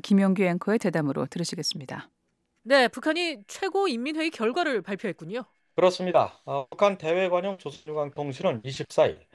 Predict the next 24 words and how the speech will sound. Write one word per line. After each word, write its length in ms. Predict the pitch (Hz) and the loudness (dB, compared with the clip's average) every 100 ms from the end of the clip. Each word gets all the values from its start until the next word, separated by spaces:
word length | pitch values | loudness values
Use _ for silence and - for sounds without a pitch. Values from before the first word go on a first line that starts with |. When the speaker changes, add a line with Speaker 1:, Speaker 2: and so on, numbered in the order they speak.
| _ _ _ - | _ _ _ 0
Speaker 3:
최고인민회의 680 | 190 190 185 175 180 165 - | 4 4 4 2 0 0 -2
제십사기 720 | - 151 185 - 180 131 87 _ | -6 -6 -6 2 2 2 -6 _
제십이 460 | - 135 175 185 180 | -10 -8 -6 -8 -2
차 200 | 190 170 | 0 0
회의가 460 | 151 147 101 - _ _ _ | -2 -6 -8 -10 _ _ _
만수대 460 | - 123 165 160 202 | 0 2 2 2 2
의사당에서 720 | 151 131 143 160 160 151 - | 2 0 -2 -2 -2 -10 -12
진행됐다며 720 | - 143 139 131 127 143 117 - - _ _ _ _ | -12 -8 -6 -4 0 0 -2 -6 -20 _ _ _ _
회의에서, 520 | 175 180 175 165 90 - _ _ _ | 2 4 4 0 -8 -10 _ _ _
어, 120 | - | -12
지난해 500 | 117 151 165 190 160 | -2 2 4 4 0
국가 340 | - 139 185 143 | -4 -6 -2 2
예산 320 | 139 156 160 | 2 0 -2
집행 340 | 143 - 170 | -4 -4 -4
결산과 760 | 151 131 127 147 143 139 127 - | -2 -6 -2 -2 -2 -4 -4 -2
올해 280 | 135 165 135 | 2 4 4
국가 360 | - 131 - 156 | -2 -2 4 4
예산 320 | 139 143 143 | 4 0 0
등 180 | 170 120 - _ - | -2 -4 -12 _ -4
일곱 360 | 135 156 170 - | -2 0 -2 2
개 140 | 190 | 4
안건이 440 | 127 117 131 151 | 4 2 -8 -8
상정됐다고 800 | 180 - 165 156 131 117 - 143 | -8 -8 -4 -2 -2 -2 -4 -8
보도했습니다. 640 | 160 - 110 95 98 85 | -6 -6 -6 -8 -10 -10